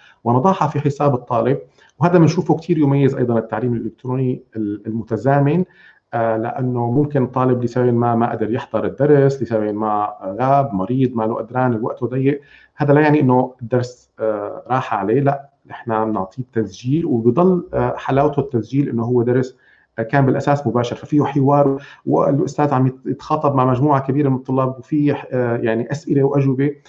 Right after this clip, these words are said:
فهو يعيش الجو كأنه كان موجود بالبث المباشر للدرس. فبرجع للمثال إنه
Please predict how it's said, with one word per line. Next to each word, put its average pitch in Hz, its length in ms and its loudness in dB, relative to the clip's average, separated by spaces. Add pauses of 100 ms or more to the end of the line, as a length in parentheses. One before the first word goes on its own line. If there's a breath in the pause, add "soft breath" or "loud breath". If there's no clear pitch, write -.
(180 soft breath)
فهو 170 260 4
يعيش 147 420 4
الجو 135 460 4
كأنه 135 340 -4
كان 123 240 -4
موجود 117 520 -4
بالبث 117 640 -12
المباشر 110 680 -10 (120)
للدرس. 107 580 -12 (1120 loud breath)
فبرجع 127 280 6
للمثال 135 560 2
إنه 127 360 0